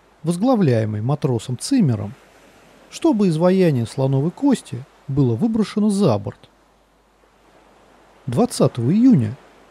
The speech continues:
матросы Бэм и Шмидт, заболевшие накануне, впали в буйство. Сожалею, что в состав офицеров не входят врачи, ведь немецкие жизни драгоценны.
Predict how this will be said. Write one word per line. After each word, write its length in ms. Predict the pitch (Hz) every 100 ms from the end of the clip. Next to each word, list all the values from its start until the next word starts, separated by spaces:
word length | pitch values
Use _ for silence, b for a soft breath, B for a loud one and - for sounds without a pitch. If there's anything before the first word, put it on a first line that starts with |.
| -
матросы 600 | 139 - 156 117 - 113
Бэм 320 | 117 147 117
и 20 |
Шмидт, 480 | 123 - 247 247 - _ _ _ _ _
заболевшие 640 | 127 170 254 156 107 - 117
накануне, 580 | 139 240 262 240 110 107 _
впали 400 | - - 139 170
в 100 | 143
буйство. 640 | 127 127 117 - - 113 - _ _ _ _ - _ -
Сожалею, 720 | - 262 294 143 139 117 107 - _
что 180 | - 135
в 60 | -
состав 420 | 135 - 131 -
офицеров 600 | - 185 - 285 180 110 - _ _
не 100 | 254
входят 380 | 285 220 214 196
врачи, 540 | 185 214 - - 107 110 _ _ _ _ -
ведь 180 | 131 139
немецкие 640 | 131 160 311 294 - 240 208
жизни 360 | 208 196 180
драгоценны. 1040 | 131 123 135 127 - - 131 123 113 107